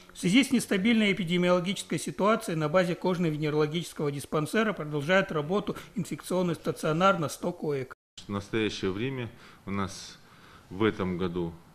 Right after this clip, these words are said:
Speaker 2: с января месяца развернут инфекционный госпиталь на базе дерматовенерологического диспансера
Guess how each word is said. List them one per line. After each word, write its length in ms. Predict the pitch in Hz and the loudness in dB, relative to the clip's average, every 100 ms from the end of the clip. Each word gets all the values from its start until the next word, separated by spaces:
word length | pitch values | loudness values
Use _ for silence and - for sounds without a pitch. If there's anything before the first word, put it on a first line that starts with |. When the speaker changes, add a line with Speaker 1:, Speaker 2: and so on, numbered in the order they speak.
| - - - | -20 -20 -20
Speaker 2:
с 120 | - | -8
января 420 | 101 98 92 90 | -4 -2 -2 -2
месяца 600 | 98 139 - 120 113 107 | -2 -6 -8 -12 -8 -6
развернут 580 | 92 87 98 95 90 82 - | -6 -4 -4 -4 -6 -10 -12
инфекционный 640 | 92 - 95 110 95 90 | -10 -10 -8 -6 -4 -4
госпиталь 600 | 90 95 85 - 95 135 151 - - - - | -6 -6 -8 -14 -10 -10 -10 -14 -20 -20 -12
на 140 | 95 98 | -8 -2
базе 260 | 101 90 | -2 -2
дерматовенерологического 1300 | 87 107 98 90 95 90 92 90 95 92 92 85 - 85 | -2 0 0 -2 -2 -2 -2 -2 -2 -4 -6 -10 -10 -10
диспансера 680 | 85 - 92 - 131 120 | -10 -10 -10 -6 -6 -6